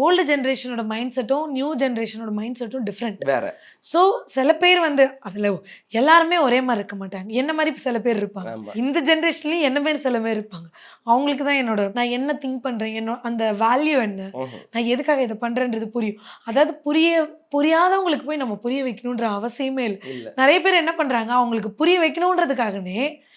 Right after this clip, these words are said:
Speaker 1: அவங்களோட முயற்சியை விட்டுடுறாங்க.
Speaker 2: உண்மை மேம்,
Speaker 1: So,
Speaker 2: உண்மை.
Speaker 1: அதை விட்டுட்டு, நாம அவங்க என்ன வேணாலும் நினைச்சிட்டு போட்டும், நம்மளை சுத்தி இருக்கிறவங்க, நம்ம வீட்ல இருக்கவங்க நம்மளை நம்புறாங்களா? அது போதும்.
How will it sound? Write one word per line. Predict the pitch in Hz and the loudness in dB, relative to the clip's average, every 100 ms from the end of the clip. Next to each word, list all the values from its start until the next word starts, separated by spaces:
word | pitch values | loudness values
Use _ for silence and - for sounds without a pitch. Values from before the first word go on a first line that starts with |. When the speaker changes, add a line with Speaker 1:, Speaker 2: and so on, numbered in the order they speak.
| - _ | -20 _
Speaker 1:
அவங்களோட | 262 277 247 233 | 4 4 4 2
முயற்சியை | 269 370 440 320 269 | 2 2 2 2 2
விட்டுடுறாங்க. | 214 - 196 175 175 | 0 -4 -6 -8 -14
Speaker 2:
உண்மை | 160 165 165 156 | -10 -10 -6 -6
மேம், | 120 110 | -6 -10
Speaker 1:
So, | 117 208 | -8 -6
Speaker 2:
உண்மை. | 185 | -2
Speaker 1:
அதை | 214 330 | 2 2
விட்டுட்டு, | 339 330 330 233 196 269 214 | 2 0 0 0 0 -2 -4
நாம | 220 254 240 | -4 0 0
அவங்க | 208 202 | 0 0
என்ன | 208 311 381 285 | 0 2 0 0
வேணாலும் | 302 311 226 | 0 -2 -2
நினைச்சிட்டு | 220 220 - | -4 -8 -8
போட்டும், | 190 196 202 - - - _ 240 | -12 -12 -16 -18 -20 -20 _ 0
நம்மளை | 240 330 370 | 0 4 4
சுத்தி | 349 262 - 277 | 4 0 -2 0
இருக்கிறவங்க, | 214 208 190 175 185 _ _ _ _ _ _ _ _ | 0 -4 -10 -12 -18 _ _ _ _ _ _ _ _
நம்ம | 214 226 285 302 | -6 -2 2 2
வீட்ல | 262 302 302 254 | 2 0 2 0
இருக்கவங்க | 208 208 185 175 - _ 214 | 0 -4 -10 -12 -20 _ -8
நம்மளை | 226 262 240 214 | -2 0 0 -2
நம்புறாங்களா? | 240 240 202 190 190 - _ _ _ | -4 -4 -6 -12 -14 -16 _ _ _
அது | - 247 277 | -6 -4 -2
போதும். | 220 190 | -4 -6